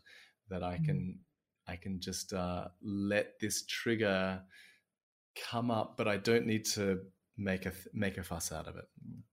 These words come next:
Speaker 2: Mm.
Speaker 1: And,
Speaker 2: Mm.
Speaker 1: um,
Speaker 2: Mm.
Speaker 1: it was just, it was just so helpful. It was so helpful for everything. Mm.
Speaker 2: Yeah, it's, it's, what a beautiful practice for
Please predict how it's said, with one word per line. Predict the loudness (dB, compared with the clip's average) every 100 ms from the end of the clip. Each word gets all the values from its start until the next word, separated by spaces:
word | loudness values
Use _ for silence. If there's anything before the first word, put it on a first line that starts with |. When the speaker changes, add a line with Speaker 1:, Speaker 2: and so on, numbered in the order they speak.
| _ 0
Speaker 2:
Mm. | 4 4 2 -4
Speaker 1:
And, | -4 0
Speaker 2:
Mm. | 2 2
Speaker 1:
um, | 0 -6 -10 _ _ -20 -10 0
Speaker 2:
Mm. | 2 2
Speaker 1:
it | -2
was | -4
just, | -2 0 -2 -6 _ _ _
it | -2
was | 0
just | 0 4 6
so | 8 10
helpful. | 8 4 0 -2 -6 -6 -12
It |
was | -2 2
so | 4 4 2
helpful | 2 0 -2 -8
for | -6
everything. | -2 -2 -4 -8 -14 -18 -20 -20 _ _ _ -6
Mm. | -2 -2 -4 -6 4
Speaker 2:
Yeah, | 8 8 8
it's, | 4 0
it's, | -2 -2 -2 -2
what | 8 10
a |
beautiful | 12 10 8 6
practice | 4 2 4 4
for | 6 6 6 6 2